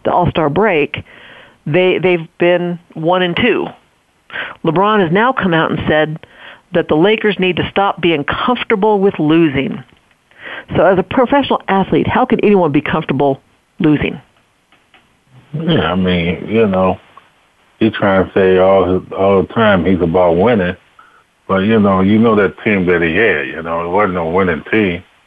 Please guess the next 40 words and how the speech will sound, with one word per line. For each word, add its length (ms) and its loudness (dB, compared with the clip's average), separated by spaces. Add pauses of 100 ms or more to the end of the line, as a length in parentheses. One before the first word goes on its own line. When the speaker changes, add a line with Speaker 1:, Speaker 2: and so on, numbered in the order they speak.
(380)
Speaker 2:
You 60 -8
know, 140 -4
now 220 2
they 140 2
losing. 560 0
He's 220 -12
trying 180 -8
to 40 -10
blame 400 -8
everybody 680 -2
but 220 0
himself, 540 0 (640)
you 100 -6
know, 320 -2 (140)
saying 220 2
that, 180 0
you 120 2
know, 300 0 (600)
of 100 -2
all 260 4
his 220 2
career, 420 2
he's 200 0
been 260 0
winning. 260 2 (460)
He's 180 0
not 240 -2
comfortable 480 -2
losing, 320 2
but 100 -6 (100)
I 60 2
remember 360 0
him 180 0
losing 380 0
at 160 -2 (480)
Cleveland, 720 2
Miami, 640 0
you 200 0
know, 380 0
so 260 0